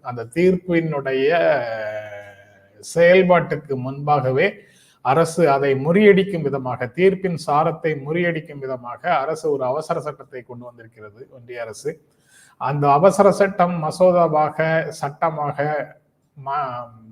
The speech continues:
நாடாளுமன்றத்தின் இரண்டு அவைகளிலும் நிறைவேற்றப்படும் போது மக்களவையில் அவர்களுக்கு பெரும்பான்மை எதிர்க்கட்சிகளுக்கு இல்ல, பாரதிய ஜனதா கட்சிக்கு பெரும்பான்மை இருக்கு.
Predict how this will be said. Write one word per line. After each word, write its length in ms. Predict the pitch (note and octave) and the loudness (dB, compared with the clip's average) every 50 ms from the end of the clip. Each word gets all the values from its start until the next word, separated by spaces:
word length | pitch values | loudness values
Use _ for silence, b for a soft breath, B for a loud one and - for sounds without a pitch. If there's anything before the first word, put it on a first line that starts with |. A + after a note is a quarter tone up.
| A2+ A2+ - _ _ _ | -20 -20 -20 _ _ _
நாடாளுமன்றத்தின் 840 | C3+ C3+ D3+ D#3+ E3 D#3 D3+ D3+ D3 C#3+ C#3 C#3 C3+ - C#3 C3+ C3+ | -8 -6 -2 0 0 0 0 -2 -4 -6 -6 -6 -6 -6 -6 -6 -4
இரண்டு 300 | C3 C3+ C#3 C#3 C3+ C3+ | -4 -4 -4 -4 -2 -4
அவைகளிலும் 560 | C3 C#3 D#3 D#3 D3+ D3 D3 C#3+ C#3+ - C3 | -2 0 0 0 0 0 0 0 -2 -4 -8
நிறைவேற்றப்படும் 760 | C3 C3 D3 D#3+ E3 D#3 D#3+ E3 D#3+ E3 - C3+ C3+ B2+ B2+ | -8 -4 -2 0 0 0 0 -4 -6 -6 -8 -8 -8 -8 -10
போது 580 | B2 A#2+ A#2+ A#2 A#2 B2+ - G3+ - b b b b b b b _ _ | -10 -10 -10 -10 -8 -8 -8 -8 -10 b b b b b b b _ _
மக்களவையில் 480 | C#3+ C#3 - - G3 G3 F3+ E3+ E3 E3 | -14 -4 2 6 8 8 8 8 6 6
அவர்களுக்கு 460 | D#3+ D#3 D#3 D3 C#3+ D3 C#3+ C#3+ C3+ | 4 4 2 2 2 0 -2 -4 -6
பெரும்பான்மை 720 | - C#3+ C#3 C#3+ C#3+ C#3+ C#3+ C#3 C#3 C3+ C3+ B2+ B2 A#2+ A#2+ A#2 A#2 A#2 | -6 -6 -8 -6 -6 -6 -6 -6 -8 -12 -12 -12 -12 -14 -16 -16 -10 -4
எதிர்க்கட்சிகளுக்கு 720 | C3 C#3 D3 D3 D3 C3+ - - C3 B2+ B2 B2 - B2 | 0 0 0 0 -2 -4 -4 -4 -4 -4 -4 -6 -6 -8
இல்ல, 480 | B2 B2 B2 B2+ B2+ A#2+ A#2 A#2 - - _ _ _ _ _ _ _ _ _ _ _ - - - _ _ - | -8 -8 -6 -4 -4 -4 -4 -6 -8 -12 _ _ _ _ _ _ _ _ _ _ _ -20 -20 -20 _ _ -4
பாரதிய 280 | B2+ C3+ C#3 C#3 C#3 C3+ | -2 -2 0 -2 -2 -4
ஜனதா 280 | C3 C3 C3+ C#3 C3+ | -4 -6 -6 -8 -8
கட்சிக்கு 380 | C3+ C3 - - C3 B2+ C3+ B2+ | -8 -8 -12 -14 -12 -12 -12 -12
பெரும்பான்மை 520 | - B2+ B2 B2 A#2+ A#2+ A#2+ A#2+ A#2 A2+ | -12 -14 -16 -10 -10 -10 -10 -8 -10 -10
இருக்கு. 420 | A2 G#2+ G#2 - A2 A2 - - | -10 -10 -10 -12 -14 -14 -14 -16